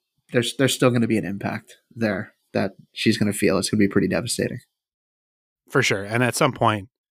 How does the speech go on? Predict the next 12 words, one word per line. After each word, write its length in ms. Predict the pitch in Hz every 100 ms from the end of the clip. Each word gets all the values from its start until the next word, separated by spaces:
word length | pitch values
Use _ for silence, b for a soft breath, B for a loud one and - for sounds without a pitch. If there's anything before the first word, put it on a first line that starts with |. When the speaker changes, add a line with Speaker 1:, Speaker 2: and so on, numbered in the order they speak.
| _
Speaker 2:
the 300 | 120 110 107
donors 480 | 101 120 113 104 101
are 60 | 101
gonna 200 | 107 101
have 240 | 104 -
questions 580 | - 98 - 98 92 -
about 320 | 104 101 95 - _ _ _
the 100 | 127
legitimacy 600 | 120 110 123 113 107 117
of 80 | 104
the 80 | 101
project. 540 | - 95 87 92 _